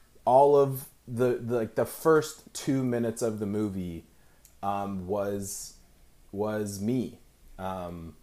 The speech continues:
a lot of, a lot of assistance from, uh, Patrick's, Patrick and, and their design team. Um,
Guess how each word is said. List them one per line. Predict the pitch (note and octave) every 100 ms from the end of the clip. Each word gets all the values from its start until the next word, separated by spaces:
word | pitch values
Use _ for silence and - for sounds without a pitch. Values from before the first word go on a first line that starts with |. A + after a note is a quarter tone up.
| -
a | F#2+
lot | G2+ G2+
of, | G2+ F#2+ F#2+ -
a |
lot | G#2+ A#2+ B2
of | A#2
assistance | - A#2+ - C3 A#2
from, | - A#2 A2 G#2 G2+ - - - - - - -
uh, | F#2+ G2 F#2+ F#2 F2+ F2+ -
Patrick's, | - D#3 - A2 - - - - _ _ - -
Patrick | B2 A#2+ B2 G#2+
and, | G2+ F#2+ -
and | F#2 F2+ F2+
their | F2+
design | F2 F2+ F#2+ F#2+ G2
team. | - G2+ F#2+ F#2 F2+ F2 _ -
Um, | F2 F2 E2+ E2 E2